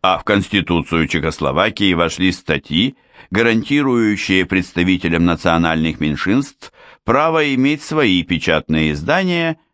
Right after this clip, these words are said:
и получать образование на родном языке.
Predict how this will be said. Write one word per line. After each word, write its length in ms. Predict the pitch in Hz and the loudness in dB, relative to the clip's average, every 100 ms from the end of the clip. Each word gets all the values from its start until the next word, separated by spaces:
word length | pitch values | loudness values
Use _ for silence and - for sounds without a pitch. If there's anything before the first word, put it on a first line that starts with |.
| _ | _
и 80 | - | -6
получать 520 | 98 98 90 - 165 | -2 0 0 0 -2
образование 840 | 127 92 90 73 69 87 123 123 113 | -2 0 0 0 0 2 2 0 0
на 160 | 78 | 0
родном 380 | 76 71 69 85 | 0 -2 0 2
языке. 540 | 85 76 73 - - | 2 0 -6 -8 -12